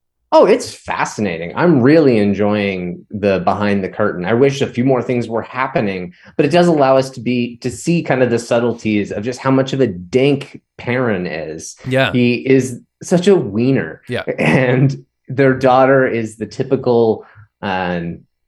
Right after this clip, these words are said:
Speaker 1: it kind of what you would expect Leia to be, like, a little bit at that age, but probably a little bit more respectful.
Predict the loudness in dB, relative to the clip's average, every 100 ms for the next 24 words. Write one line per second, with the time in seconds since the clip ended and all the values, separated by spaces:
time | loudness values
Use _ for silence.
0 | -20 _ _ _ _ _ _ -20 _ _
1 | -14 -12 -12 -12 -12 -2 -2 2 0 2
2 | 2 4 4 4 4 2 0 -2 0 -2
3 | 2 4 2 0 -4 -2 0 0 -2 -4
4 | -4 -2 0 -2 -2 -2 2 2 0 -4
5 | -6 -6 -8 -18 _ -2 0 0 0 -2
6 | -2 -4 -4 -6 -6 -6 -2 -2 -2